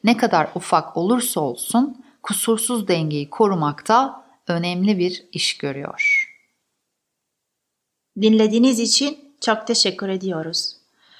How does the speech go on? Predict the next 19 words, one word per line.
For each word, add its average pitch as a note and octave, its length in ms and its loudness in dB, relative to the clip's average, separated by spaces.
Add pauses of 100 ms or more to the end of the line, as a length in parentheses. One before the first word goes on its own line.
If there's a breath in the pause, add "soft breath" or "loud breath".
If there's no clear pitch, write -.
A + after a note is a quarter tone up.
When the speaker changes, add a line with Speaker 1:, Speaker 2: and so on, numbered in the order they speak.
(200 soft breath)
Speaker 2:
Programın A3 540 4
illüstrasyonlarını G3+ 1400 -2
sosyal G3+ 320 -4
medyada G3+ 600 0
paylaşacağız. F#3+ 840 -4 (720 soft breath)
Bize B3 500 2
Instagram G3+ 720 0
ve G3 260 -2
Facebook'tan G#3+ 840 -2
ulaşabilirsiniz. F3+ 1300 -6 (1120 loud breath)
Speaker 1:
Bugün A#3 720 2
Will G#3+ 240 4
Wagner'den G#3+ 1000 4
Laika'yı F3 600 2 (280)
dinleyeceğiz. D3+ 920 -2 (240)
Bu G#3+ 120 0
şarkıyı G#3+ 580 2
bugünkü E3+ 360 -4
dostumuza D#3 680 -2